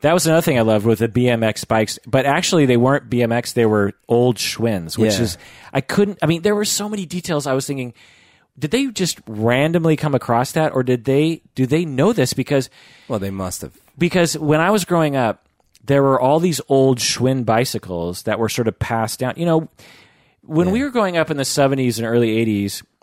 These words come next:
Speaker 1: uh, to spend money on a child was unheard of.
Speaker 2: Yeah.
Speaker 1: You know, you just, i-, if a kid wanted a bike, you just found one
Speaker 2: <laughs>
Speaker 1: somewhere. And so that was all of our bikes. And my bike was this,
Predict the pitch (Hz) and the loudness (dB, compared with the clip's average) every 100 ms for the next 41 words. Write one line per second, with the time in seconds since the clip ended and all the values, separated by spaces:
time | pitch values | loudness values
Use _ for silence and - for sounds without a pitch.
0 | _ _ 101 _ - - - 76 131 120 | _ _ -20 _ -20 -20 -20 -12 -4 -2
1 | 120 - 143 - - 226 240 165 151 135 | -2 -2 -2 -2 0 -2 0 0 2 2
2 | 113 - - 120 113 95 95 98 - 117 | 0 0 -2 2 2 2 0 -2 -2 -4
3 | 101 101 92 73 76 - - 98 85 - | -4 -4 -6 -6 -14 -16 -8 -6 -8 -10
4 | - 127 127 143 160 175 180 - - _ | -4 0 0 0 -2 0 -2 -2 -14 _
5 | 135 131 147 127 131 180 185 175 147 120 | -2 0 0 0 -2 -2 0 0 0 2
6 | 113 107 - 110 101 110 - - - 127 | 2 0 -2 -6 -4 -6 -8 -10 -2 0
7 | 135 135 123 113 107 98 98 151 147 120 | 2 2 2 2 2 0 0 0 -2 -2
8 | 131 123 110 95 85 80 - 120 98 95 | 0 0 0 -2 -4 -4 -8 -10 -8 -8
9 | 92 _ 143 139 135 - 165 139 131 - | -10 _ -2 0 -2 0 2 4 4 2
10 | 147 151 190 160 - 131 165 135 107 101 | 0 2 2 0 2 2 4 2 2 2
11 | 131 107 - - - 117 117 117 156 165 | 0 0 -6 -10 -4 -2 -2 0 0 2
12 | 131 123 113 98 104 98 | 0 0 -2 -2 -6 -6